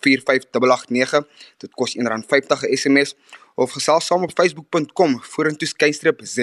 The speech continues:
A R S G. Daar klets die ouens lekker. Of stem, stuur jou stemnota van so dertig sekondes. Ons WhatsApp nommer is no-,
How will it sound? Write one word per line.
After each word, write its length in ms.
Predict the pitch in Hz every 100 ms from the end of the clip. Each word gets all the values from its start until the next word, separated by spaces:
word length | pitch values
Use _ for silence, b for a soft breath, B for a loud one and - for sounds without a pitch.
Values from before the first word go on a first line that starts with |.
| 123
A 160 | 139 127
R 100 | 123
S 100 | -
G. 180 | 160 147 B B B
Daar 220 | - 104 -
klets 240 | 139 127
die 200 | 127 120
ouens 240 | 127 120
lekker. 400 | 113 117 - 151 B B B -
Of 180 | 101
stem, 300 | - - 120 -
stuur 240 | - - 127
jou 120 | 123
stemnota 540 | - 135 123 120 120
van 160 | 117 117
so 120 | 110 -
dertig 380 | 110 120 139
sekondes. 540 | - - 123 120 131 - b b
Ons 160 | - 101
WhatsApp 380 | 104 107 117 -
nommer 360 | 110 113 113
is 120 | 110 -
no-, 200 | 104